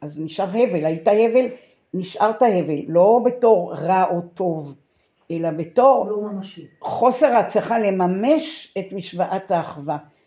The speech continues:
Speaker 1: לפעמים שאתה מדי גבוה ומדי מרוחק, אז זה אולי גם מה שקרה עם הבל. אני הבאתי את המדרש הזה שאמרתי שפה הבל כאילו קצת מתגרה בו. לא חייבים לקחת את זה בגדול,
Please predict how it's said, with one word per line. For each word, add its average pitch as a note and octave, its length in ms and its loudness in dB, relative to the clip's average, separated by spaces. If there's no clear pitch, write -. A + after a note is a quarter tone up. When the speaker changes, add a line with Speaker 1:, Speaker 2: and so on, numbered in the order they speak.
Speaker 1:
לפעמים F3+ 420 -2
שאתה A3 280 -2
מדי F#3+ 380 2
גבוה F3+ 480 4
ומדי F3 420 0
מרוחק, D#3 680 -6
אז D#3+ 180 -6
זה E3+ 180 2
אולי A#3 300 6
גם A#3+ 60 6
מה A#3 80 2
שקרה A#3 420 -2
עם B3+ 140 -2
הבל. A#3 380 -2
אני D3 140 -6
הבאתי A#3 340 -4
את - 40 -4
המדרש E3+ 420 -2
הזה E3 180 -10
שאמרתי E3 440 -10
שפה E3+ 480 -6
הבל F3+ 580 -2
כאילו F3 340 -4
קצת F3+ 360 -10
מתגרה E3+ 560 -4
בו. C#3+ 180 -12
לא F#3+ 280 0
חייבים D4 300 0
לקחת F3 640 -2
את C#3+ 160 -8
זה C3+ 240 -8
בגדול, F3 640 4